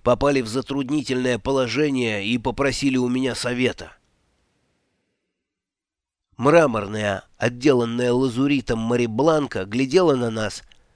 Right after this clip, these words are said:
а под ногами у нее били струи фонтана. День меркнул и угасал. Возле закрытых лавок, где продавались шелк, сукно, книги —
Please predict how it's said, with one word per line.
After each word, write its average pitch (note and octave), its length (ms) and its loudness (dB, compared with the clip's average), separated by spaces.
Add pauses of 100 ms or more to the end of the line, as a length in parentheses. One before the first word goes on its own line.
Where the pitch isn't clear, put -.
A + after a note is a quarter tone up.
(180)
а A2 140 2
под B2+ 200 0
ногами B2+ 440 2
у A#2 140 -2
нее A#2+ 300 -2
били C3+ 340 -4
струи C3 400 -4
фонтана. G#2 760 -4 (760)
День C#3+ 320 4
меркнул C#3 640 2
и A#2 180 -8
угасал. B2 680 -4 (960)
Возле C#3 420 0
закрытых C3 640 -2
лавок, C#3+ 540 2 (100)
где A2+ 240 -2
продавались C3 600 2
шелк, D3 500 -2
сукно, C#3+ 500 0
книги — C#3+ 560 -4